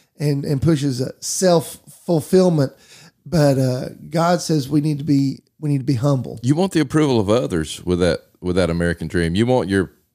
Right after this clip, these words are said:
Speaker 2: your people, your parents, uh, your peers to be, to recognize you, to be proud of you. But, but you, you hit on something, uh, there. You said pride was the very first sin. Listen to this. It says, "Pride, the root of everything evil."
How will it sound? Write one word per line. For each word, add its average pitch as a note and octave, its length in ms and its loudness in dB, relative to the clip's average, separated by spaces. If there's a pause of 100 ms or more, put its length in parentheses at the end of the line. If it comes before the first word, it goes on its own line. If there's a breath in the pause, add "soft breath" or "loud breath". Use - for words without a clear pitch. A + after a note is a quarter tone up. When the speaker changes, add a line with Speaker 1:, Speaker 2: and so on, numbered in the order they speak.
(140)
Speaker 2:
your G2+ 120 0
people, A2 440 -2
your E2+ 100 -2
parents, G#2+ 720 -2 (560 soft breath)
uh, F#2 260 0
your G2 140 2
peers A#2 360 2
to F#2 60 -8
be, F#2+ 220 -2 (240)
to F2 240 -2
recognize F#2 720 -2
you, E2 60 -4
to D#2+ 80 -6
be F2 120 -4
proud A2 320 0
of E2 100 -4
you. E2 200 -6
But, D2 160 -10 (340 loud breath)
but A#2 140 2
you, C#3+ 180 -2
you D#3+ 220 -2
hit F#3 180 2
on D#3+ 140 0
something, C3+ 680 -4 (400)
uh, F#2+ 280 2 (140)
there. A2+ 200 2
You A2 120 0
said G#2 440 -2
pride A#2+ 260 -2
was F#2+ 140 0
the G2 100 -2
very G#2 220 2
first G#2 340 -2
sin. G#2+ 200 0
Listen A#2+ 220 -2
to F#2+ 60 -4
this. F#2 240 -2
It - 300 -20
says, - 260 -2 (1000 soft breath)
"Pride, A2 600 0
the G#2 200 2
root G#2 520 2
of G#2 280 0
everything G#2+ 680 2
evil." C2 600 -4